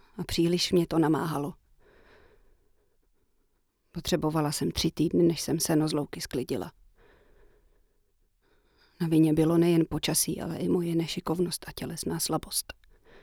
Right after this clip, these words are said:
Když bylo v srpnu seno konečně suché a ve stodole, byla jsem tak vyčerpaná,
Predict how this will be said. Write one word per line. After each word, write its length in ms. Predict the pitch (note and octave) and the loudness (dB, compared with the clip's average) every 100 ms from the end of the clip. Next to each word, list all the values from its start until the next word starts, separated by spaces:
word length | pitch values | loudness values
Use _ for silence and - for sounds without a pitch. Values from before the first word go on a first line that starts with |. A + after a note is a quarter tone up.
| - - _ _ _ _ _ _ _ _ _ _ _ _ _ _ _ | -20 -20 _ _ _ _ _ _ _ _ _ _ _ _ _ _ _
Když 200 | F#3 F#3 | 2 4
bylo 400 | F3+ G3 F#3+ F3 D3+ _ - | 6 6 6 2 -2 _ -12
v 60 | |
srpnu 440 | - G3 - F#3+ F#3+ | -4 -2 4 4 4
seno 380 | - F3 C#3 - - - - - - - - - | 2 2 2 -2 -16 -20 -20 -20 -20 -20 -20 -10
konečně 460 | - F#3 F3 - E3 | 2 4 4 2 2
suché 460 | - F3+ - F3 F3 | 2 2 2 0 2
a 120 | D#3 | -2
ve 140 | E3 | 0
stodole, 500 | - F3+ E3+ E3 D#3+ | 0 2 2 2 2
byla 260 | D#3 D3 F3 | 2 0 0
jsem 220 | - E3+ | 0 0
tak 200 | E3+ - | -2 -4
vyčerpaná, 680 | D#3 - D#3 F3 D#3+ E3 | -2 -2 0 0 0 -2